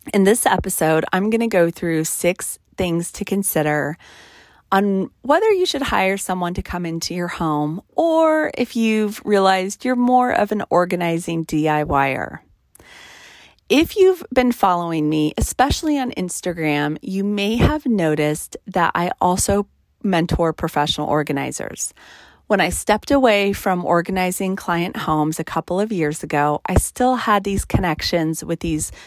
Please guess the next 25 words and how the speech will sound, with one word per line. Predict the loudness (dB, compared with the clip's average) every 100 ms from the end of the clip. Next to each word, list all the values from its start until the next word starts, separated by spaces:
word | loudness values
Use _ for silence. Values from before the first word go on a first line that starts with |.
| -18 -6
super | -4 -2 0 0 2 2 2 2
wonderful | 0 2 2 0
and | -2 0
talented | 0 0 0 0 -2
professional | -4 -6 0 0 0 0
organizers | 0 0 0 -2 -2 -4 -6
that | -4 -2 -2
worked | -4 -8 -14
so | -12 -6 -2 -2
hard. | 0 0 0 -6 -16 -20 -20 -20 -20 -14
So | -4 0 2 2 0 0
I | 0
actually | 0 -2 -4 -4
have | -2 0 0 -2 -4 -8 -8
a | -6 -2
network. | 0 0 0 -2 -4
It's | -6
the | -4 -2
One | -2 -2
Organized | -2 -2 -2 -2 -4
Mama | -4 -2 -2 -4
Network | -2 -2 0 -2 -4
of | -12
Professional | -8 -6 -2 -2 -2 -2
Organizers. | -2 -2 -2 -4 -4 -8 -10 -10